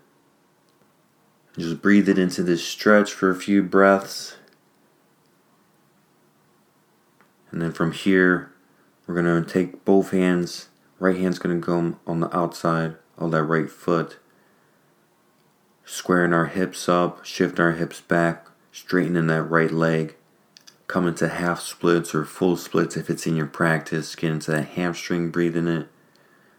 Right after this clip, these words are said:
The more we can square our hips up, just anchoring down that hamstring around our hip area so we can get as much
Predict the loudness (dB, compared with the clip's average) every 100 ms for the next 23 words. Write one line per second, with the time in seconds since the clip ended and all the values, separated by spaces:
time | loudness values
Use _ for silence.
0 | -6 0 0 0 -4 -4 2 2 2 0
1 | -4 0 0 2 0 -4 0 0 0 -2
2 | 2 2 2 0 -4 -14 -20 _ -6 -4
3 | -2 -2 -2 -4 0 2 0 -2 -8 _
4 | _ _ _ _ -2 0 0 0 -2 2
5 | 4 4 2 0 -2 -8 _ _ _ _
6 | _ _ _ _ _ _ _ _ -6 -4
7 | 0 0 -2 -2 -2 -2 -4 -12